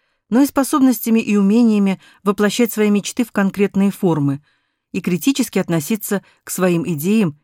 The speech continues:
и их воплощениям. Тесла утверждал, что способность быть тщательным мечтателем облегчала реализацию идей и изобретений. Восьмое.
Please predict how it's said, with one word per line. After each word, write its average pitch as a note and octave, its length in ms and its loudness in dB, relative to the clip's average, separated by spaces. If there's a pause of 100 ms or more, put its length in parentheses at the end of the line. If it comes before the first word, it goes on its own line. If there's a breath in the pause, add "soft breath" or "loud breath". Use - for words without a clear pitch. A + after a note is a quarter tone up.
и F3+ 140 -2
их - 140 -2
воплощениям. D3+ 880 -2 (1500)
Тесла C4+ 380 -2
утверждал, A#3+ 580 -2
что F#3+ 180 -8
способность A#3 540 -2
быть - 300 -6 (100)
тщательным F3 640 -2
мечтателем D3 680 -6 (420 soft breath)
облегчала G#3+ 680 0
реализацию E3 720 -2
идей A3+ 380 -4 (260)
и G3 140 -2
изобретений. D#3+ 800 -4 (1300)
Восьмое. E3+ 720 -2